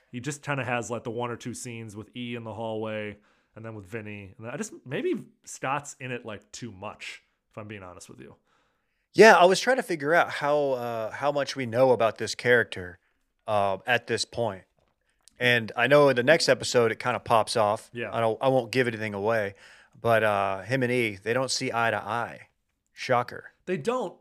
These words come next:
Speaker 1: but then by the end of this season and then all the way into next season, they're boys. By season eight, Dave, he is part of the entourage. Like, he should be on the poster at this point. And you don't think that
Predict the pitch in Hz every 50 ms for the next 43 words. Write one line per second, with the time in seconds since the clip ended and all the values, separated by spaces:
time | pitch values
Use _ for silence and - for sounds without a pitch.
0 | _ - 147 143 - 156 175 190 165 170 170 165 135 131 123 127 156 170 151 120
1 | 127 139 139 - 131 127 127 123 131 151 151 143 143 - 120 120 127 117 113 123
2 | 139 143 143 147 147 139 123 113 117 123 - - - 160 151 143 151 151 143 139
3 | - - 117 147 185 117 120 135 143 113 - - - - - 135 127 120 - -
4 | - 175 220 208 202 143 104 101 110 123 139 - _ _ _ - 170 165 165 170
5 | 170 151 - - _ _ - 175 214 190 139 - - 135 135 147 151 120 107 104
6 | 101 113 123 - - 113 98 90 98 - - 117 - 123 143 143 - 147 131 107
7 | 131 131 135 127 123 110 98 - - 117 127 123 123 - 104 95 - - - 104
8 | - - - 101 98 98 107 107 110 120 160 175 220 262 277 - - - 190 202
9 | 151 - 139 123 117 107 104 -